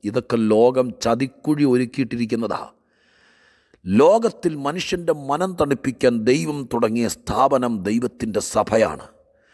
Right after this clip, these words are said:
ആ സഭയ്ക്കകത്തുള്ള എല്ലാവരെയും ഞാൻ പറയുന്നില്ല, എല്ലാവരെയും പറയുന്നില്ല. എന്നാൽ നിങ്ങൾ ശ്രദ്ധിച്ചാൽ, നിങ്ങൾ ശ്രമിച്ചാൽ, നിങ്ങൾ അന്വേഷിച്ചാൽ മനം തണുപ്പിക്കാൻ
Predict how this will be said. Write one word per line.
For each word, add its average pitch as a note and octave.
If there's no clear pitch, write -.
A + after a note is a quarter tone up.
ആ A2+
സഭയ്ക്കകത്തുള്ള B2+
എല്ലാവരെയും C#3
ഞാൻ C3
പറയുന്നില്ല, A2
എല്ലാവരെയും G#2+
പറയുന്നില്ല. F2+
എന്നാൽ G#2
നിങ്ങൾ C3
ശ്രദ്ധിച്ചാൽ, A2+
നിങ്ങൾ C#3
ശ്രമിച്ചാൽ, -
നിങ്ങൾ E3
അന്വേഷിച്ചാൽ -
മനം A2
തണുപ്പിക്കാൻ A#2